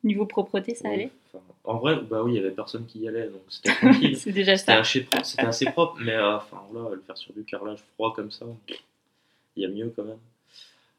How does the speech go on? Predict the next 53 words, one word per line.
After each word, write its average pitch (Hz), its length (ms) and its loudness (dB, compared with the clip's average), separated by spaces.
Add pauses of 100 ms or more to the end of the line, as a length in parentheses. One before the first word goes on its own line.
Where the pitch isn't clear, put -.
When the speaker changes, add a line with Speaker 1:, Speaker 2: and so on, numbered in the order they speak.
(140)
Speaker 2:
Euh, 95 760 0
on 98 60 -8
l'a 98 140 -4
fait - 260 -6
aussi, 110 580 -6
euh, 98 460 -4 (960)
dans 104 160 -10 (160)
une 104 160 -16 (360)
grange 120 320 -6 (320)
sur - 260 -10
le 101 80 -4
bord 107 180 -6
de 110 100 -4
la 101 100 -6
route, 104 200 -14 (640)
sauf 98 120 -8 (160)
que - 120 -12
c'était - 200 -16
une 98 100 -16
grange 101 200 -14
un 98 60 -10
peu 104 180 -6
abandonnée, 107 640 -4
mais, 92 160 -10
euh, 92 60 -8 (340)
il 92 60 -20
y 92 60 -16
avait 90 140 -16
pas 98 160 -10
de - 120 -16
porte, - 180 -10
en 98 60 -14
fait, 98 120 -16
c'est - 200 -10
vachement 98 300 -10
ouvert. 101 300 -8 (720)
Speaker 1:
D'accord. 196 400 -2
Speaker 2:
Et 104 140 2
le - 40 -10
truc, - 180 -4
c'est - 120 -10
qu'il - 80 -12
y - 40 -6
avait 95 80 -4
des 98 60 -8
bagnoles 120 240 -2
qui - 100 -16
passaient - 260 -4
sur 117 140 -8
la 110 80 -4
route, 120 460 -6 (420)
donc 98 120 -16
c'était - 340 -6